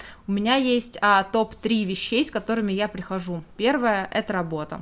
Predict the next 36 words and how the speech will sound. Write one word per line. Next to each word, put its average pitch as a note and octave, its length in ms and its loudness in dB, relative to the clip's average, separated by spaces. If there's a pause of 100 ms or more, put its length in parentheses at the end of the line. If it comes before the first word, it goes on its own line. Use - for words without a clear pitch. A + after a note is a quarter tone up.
(140)
Как A#3 160 2
вы A#3+ 80 2
знаете, C4 360 4
я A3+ 140 6
работала A#3+ 380 4
H G#3 180 0
R-менеджером, G#3+ 840 2
и A3+ 200 2
там A3 340 4
большинство G#3 540 0
задач G3 340 2
строилось G3 540 0
на F3+ 100 0
эмоциональной F#3 640 0
составляющей, A3 680 0
то F3+ 80 -8
есть F3 120 -6
у F3+ 40 -2
меня F3+ 100 0
были F3 180 -2
всякие E3+ 360 -6
эмоциональные F3 600 -2
ситуации, G#3+ 500 0
потому F3+ 300 -6
что - 160 -10
я F#3 140 0
работала F3+ 480 -2
с E3+ 400 -4
людьми, F#3 440 0
с D#4 80 -6
какой-то F#3 360 -6
их F3 160 -6
неудовлетворенностью, F3+ 1040 -4
с - 60 -14
какими-то F3 380 -6
конфликтами. E3+ 680 -8